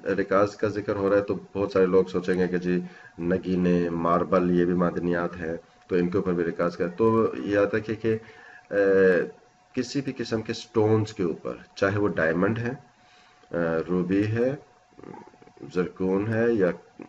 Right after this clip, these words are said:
मार्बल है या कोई भी इस किस्म का stones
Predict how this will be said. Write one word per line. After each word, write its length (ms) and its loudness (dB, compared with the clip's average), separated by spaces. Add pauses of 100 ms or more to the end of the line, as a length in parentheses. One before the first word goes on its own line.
(140)
मार्बल 480 2
है 200 2
या 60 0
कोई 200 2
भी 100 2
इस 80 -2
किस्म 300 -6
का 360 -6
stones 640 0